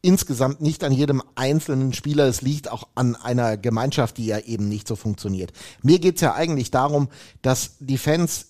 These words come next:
jetzt gerade so ein bisschen im luftleeren Raum auch schweben. Ihr wisst eigentlich ganz genau, was ihr wollt. Ihr habt einen Plan vor Augen. Ihr könnt bestimmte Namen aus den Gründen, die du genannt hast, eben noch nicht in die Öffentlichkeit bringen. Und wir sitzen da und denken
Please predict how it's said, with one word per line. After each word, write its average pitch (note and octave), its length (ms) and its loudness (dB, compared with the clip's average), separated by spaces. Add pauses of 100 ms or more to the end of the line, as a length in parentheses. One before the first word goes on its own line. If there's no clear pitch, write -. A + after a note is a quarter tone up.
jetzt D3 260 2
gerade D3 220 0
so C#3 60 2
ein C3+ 60 4
bisschen F3 280 2
im C#3 160 2
luftleeren C#3+ 680 2
Raum A#2+ 320 2
auch G2+ 200 -8
schweben. F2+ 480 -6 (260)
Ihr E3+ 200 2
wisst F#3 280 0
eigentlich D3+ 260 0
ganz D3 220 0
genau, C#3 320 2
was B2+ 180 2
ihr A#2+ 140 0
wollt. D3+ 260 0
Ihr D#3 80 2
habt B2 140 -4
einen A2+ 80 -6
Plan C#3 320 0
vor C3 240 -2
Augen. D#3+ 240 -2
Ihr C3 140 -6
könnt D3 200 0
bestimmte C#3+ 400 0
Namen C#3 340 2
aus A#2+ 220 -6
den B2+ 160 0
Gründen, D3+ 320 -2
die A#2+ 100 -2
du A#2+ 120 -4
genannt A2+ 400 0
hast, C3 240 -2 (360)
eben D3 180 4
noch B2 160 4
nicht F#3 180 2
in D#3+ 80 6
die A#2+ 120 2
Öffentlichkeit A2 600 -2
bringen. A2+ 360 0 (240)
Und A#2 200 -2
wir D3+ 160 6
sitzen D#3 340 0
da D3 120 6
und C#3+ 200 0
denken D3 400 0